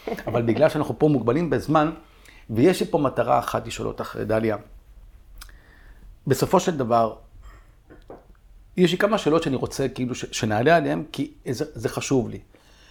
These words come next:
Speaker 2: איך אני יכול, השאלה הראשונה שאני רוצה לשאול אותך, אולי זה בעצם, זה ההקשר הכי גדול של הפודקאסט היום, זה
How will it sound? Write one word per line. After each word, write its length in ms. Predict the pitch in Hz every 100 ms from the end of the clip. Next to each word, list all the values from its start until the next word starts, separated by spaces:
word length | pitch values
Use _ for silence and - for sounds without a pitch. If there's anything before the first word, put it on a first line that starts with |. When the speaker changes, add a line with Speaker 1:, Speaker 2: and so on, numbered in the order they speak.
| - - -
Speaker 2:
איך 200 | 220 262
אני 100 | 233
יכול, 360 | 170 - 151
השאלה 220 | 147 143 196
הראשונה 300 | 220 - 170
שאני 180 | 160
רוצה 220 | 123 110 135
לשאול 220 | 120 135
אותך, 340 | 123 104 101 - _
אולי 240 | 131 143 165
זה 160 | 127 117
בעצם, 340 | 131 147 156 147 -
זה 180 | -
ההקשר 300 | 151 - 151
הכי 180 | 139 -
גדול 220 | 135 120
של 140 | 120 113
הפודקאסט 420 | - 123 110 - -
היום, 340 | 110 101 104 - - - - - - -
זה 380 | 107 107 135